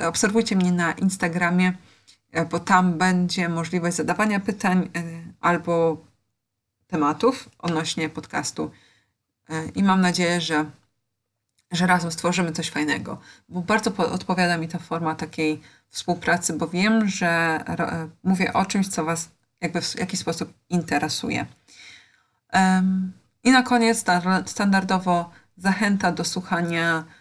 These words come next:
e, podcastu na Spotify, na Anchor, na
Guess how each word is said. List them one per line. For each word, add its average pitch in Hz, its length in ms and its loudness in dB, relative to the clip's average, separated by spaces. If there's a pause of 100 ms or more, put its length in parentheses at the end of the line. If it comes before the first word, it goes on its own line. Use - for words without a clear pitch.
(240)
e, 165 120 0
podcastu 165 520 -4
na - 120 -2
Spotify, 240 720 2 (120)
na 160 480 0
Anchor, 220 560 2 (200)
na 156 400 -4